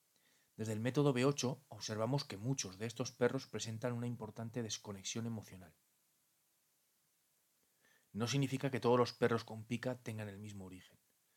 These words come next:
Cada perro debe ser observado de forma individual, pero sí encontramos con frecuencia este patrón. Son perros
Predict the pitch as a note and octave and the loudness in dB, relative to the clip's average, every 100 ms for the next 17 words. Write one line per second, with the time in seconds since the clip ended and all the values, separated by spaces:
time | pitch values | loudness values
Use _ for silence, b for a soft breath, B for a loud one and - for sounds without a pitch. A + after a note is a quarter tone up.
0 | b b b b b _ - C3 A#2 C3+ | b b b b b _ 4 4 6 4
1 | B2+ A#2 A2 A2 G#2 - G2 A2 B2 G#2+ | 4 2 2 -2 -2 -4 -6 -2 0 0
2 | F#2+ G2 G2 F#2+ F#2+ F2 F2 F2 - _ | -4 -14 -14 -14 -14 -16 -18 -20 -20 _
3 | _ b b b b A2+ G#2+ C3 C3+ B2+ | _ b b b b 4 4 4 4 2
4 | A#2 A#2 A2+ - G#2 - G2+ A2+ B2 - | 2 2 2 0 -2 -2 -2 -2 -2 -2
5 | B2 A#2+ - - G#2 - G2+ F#2 F2+ E2 | -2 -2 -10 -14 -10 -8 -6 -8 -10 -18
6 | _ _ _ _ _ b b b b - | _ _ _ _ _ b b b b -2
7 | B2+ B2+ A#2+ C#3 D3 E3+ - | 2 2 4 6 6 4 0